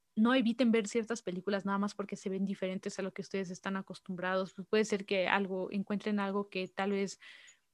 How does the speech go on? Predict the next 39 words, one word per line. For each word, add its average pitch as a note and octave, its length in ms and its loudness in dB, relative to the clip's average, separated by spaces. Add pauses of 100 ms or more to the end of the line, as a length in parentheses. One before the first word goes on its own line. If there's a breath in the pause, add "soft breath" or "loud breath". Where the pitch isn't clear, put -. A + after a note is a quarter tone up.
(200)
pensaban G#3+ 360 6
que A3 80 2
no G#3 120 6
les G#3 200 4
iba G#3+ 120 4
a G3+ 40 2
gustar F#3+ 400 0
y F#3+ 40 0
ahora F#3+ 140 2
es G3+ 80 -2
su - 80 -10
película F#3+ 400 -6
favorita. F#3+ 880 -4 (540)
Este, G3+ 220 -2
apoyen, G#3 540 2
creo - 180 -2
que - 260 -10 (120)
es A3+ 240 6
el A#3+ 80 2
momento G3+ 400 0
en G#3 100 0
donde, F#3 260 -4
más G#3+ 180 2
bien A3 140 0
siempre F#4 260 -4
ha - 40 0
sido B3 160 2
el G#3+ 80 4
momento, F#3+ 400 -2
pero F3+ 140 0
ahorita F#3+ 260 -2
es - 260 -8
más G#3+ 200 2
visible G3+ 400 0
y F#3+ 80 0
ahorita F#3+ 260 0
se G3+ 120 -6
habla F#3 160 -4
más F#3 280 -2